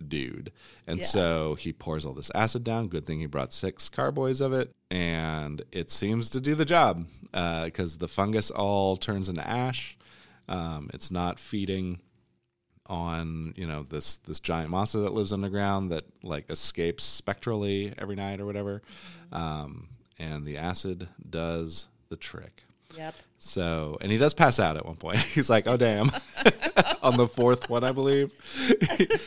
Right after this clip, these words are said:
Speaker 1: he passes out from the fumes, but he gets better. And I'm like, "Man, if you're passing out from, like, sulfuric acid fumes, you've got, like, major,
Speaker 2: Yeah.
Speaker 1: major lung damage."
Speaker 2: Yeah.
Speaker 1: <laughs>
Speaker 2: Yeah.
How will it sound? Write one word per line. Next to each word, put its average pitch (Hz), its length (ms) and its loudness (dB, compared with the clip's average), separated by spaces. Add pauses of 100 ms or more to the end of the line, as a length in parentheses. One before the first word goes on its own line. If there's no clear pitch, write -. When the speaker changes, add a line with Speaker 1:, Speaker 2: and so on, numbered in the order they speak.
(120)
Speaker 1:
he 131 80 2
passes 170 420 6
out 143 140 10
from 139 140 2
the 127 80 4
fumes, 104 460 4
but 120 160 4
he 123 120 8
gets 131 200 4
better. 95 380 6 (440)
And 131 100 2
I'm 139 60 4
like, 143 140 4
"Man, 170 200 2
if 156 160 -4
you're 262 120 0
passing 160 480 4
out 107 300 6
from, 110 140 0
like, 92 180 4
sulfuric 98 540 2
acid 110 420 2
fumes, 123 380 2
you've 123 160 2
got, 151 260 8
like, 131 140 2
major, 101 680 4
Speaker 2:
Yeah. 85 280 0
Speaker 1:
major 98 720 4
lung 90 260 2
damage." 139 560 8
Speaker 2:
Yeah. - 160 4 (100)
Speaker 1:
<laughs> 185 300 4 (120)
Speaker 2:
Yeah. - 280 2